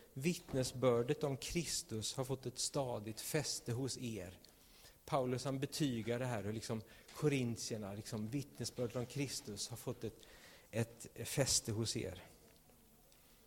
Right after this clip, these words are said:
Det står också att vi har utrustats med all rikedom i tal och kunskap.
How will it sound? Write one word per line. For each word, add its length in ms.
Det 60
står 140
också 160
att 100
vi 40
har 60
utrustats 880
med 120
all 320
rikedom 600
i 40
tal 500
och 100
kunskap. 520